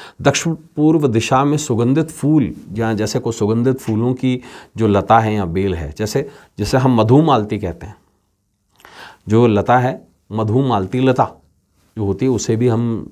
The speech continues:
कर सकते हैं। बहुत सारी ऐसी लताएं हैं, आप फोटोज़ में भी देखेंगे, जिनको आप चढ़ा सकते हैं। लेकिन कोशिश ये कीजिए कि उन लताओं में कांटे ना हों, इस बात की थोड़ी सी कोशिश कीजिएगा।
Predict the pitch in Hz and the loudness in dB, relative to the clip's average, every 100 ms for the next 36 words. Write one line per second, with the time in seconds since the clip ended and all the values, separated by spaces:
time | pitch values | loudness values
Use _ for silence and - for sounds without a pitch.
0 | - 104 - 98 - 98 87 - - - | -10 -8 -6 -8 -8 -10 -10 -14 -20 -20
1 | - - 165 180 175 156 147 151 110 95 | -8 2 2 4 2 2 0 -2 -4 -4
2 | 90 82 73 - _ - 104 - 107 110 | -6 -8 -12 -18 _ -6 -4 -2 -2 0
3 | 107 113 113 95 90 90 76 - - - | 0 0 -2 -2 -4 -6 -6 -8 -14 -14
4 | - - _ - - - 107 110 117 101 | -14 -16 _ -20 -20 -4 0 2 4 4
5 | - - _ - 101 90 85 85 - - | 2 -6 _ -4 -2 -2 -6 -12 -16 -16
6 | - - 135 135 185 202 147 147 185 175 | -16 -6 -2 0 0 0 2 4 4 4
7 | 165 139 98 58 - _ _ _ _ 131 | 2 -2 -4 -6 -12 _ _ _ _ -2
8 | 160 185 156 180 202 165 107 107 110 131 | -2 -2 0 2 4 2 2 0 0 0
9 | 156 - 110 107 139 175 123 - - - | -4 -4 -4 -2 0 0 0 -4 -12 -20
10 | _ _ _ _ _ - - - 101 - | _ _ _ _ _ -20 -18 -10 -10 -10
11 | - 104 101 - 123 107 101 135 104 - | -2 -2 0 -4 -2 0 -2 -2 -4 -6
12 | - - 65 - - | -10 -10 -10 -12 -14